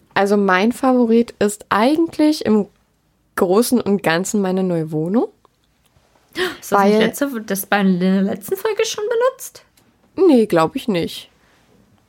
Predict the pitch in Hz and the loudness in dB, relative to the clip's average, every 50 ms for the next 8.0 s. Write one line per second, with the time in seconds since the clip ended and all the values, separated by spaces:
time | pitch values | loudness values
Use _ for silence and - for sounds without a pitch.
0 | _ _ _ _ _ - 190 185 185 - - - - 233 220 214 196 196 190 185 | _ _ _ _ _ -2 -2 -2 -2 -4 -6 -2 0 2 2 2 4 2 2 2
1 | 185 180 196 170 165 170 170 165 - - 190 196 - - - 185 170 165 165 170 | 0 -2 -2 -2 -2 -2 -2 -4 -4 -6 -6 -6 -6 -6 -8 -8 -6 -6 -6 -6
2 | 175 180 185 185 - - 202 208 214 226 226 220 220 196 - - - _ _ _ | -6 -8 -8 -6 -2 0 2 4 4 4 4 4 2 0 -2 -4 -10 _ _ _
3 | _ _ - 202 208 208 202 - - - - - - - _ _ - 180 175 165 | _ _ -2 0 2 2 0 0 -4 -4 -6 -8 -12 -14 _ _ -6 -2 -2 -2
4 | 165 170 - - - - _ _ _ _ _ _ - - 180 - - 175 - - | -2 -2 -6 -8 -10 -14 _ _ _ _ _ _ -8 -6 -6 -6 -6 -8 -10 -10
5 | - - - - - - - - - _ 202 202 196 185 - - _ - 208 208 | -10 -10 -10 -12 -18 -20 -20 -20 -6 _ 0 0 0 0 -4 -10 _ -4 -4 -2
6 | 226 220 - - - 247 277 277 277 - - - 190 214 262 285 - - - - | -2 -2 -2 0 0 0 0 0 -2 -8 -12 -4 0 2 2 0 0 -6 -12 -4
7 | - 233 226 240 262 262 233 214 202 - 214 - - - - - 220 220 226 | 0 2 4 4 6 4 4 4 2 0 -2 -4 -8 -12 -8 -2 0 0 0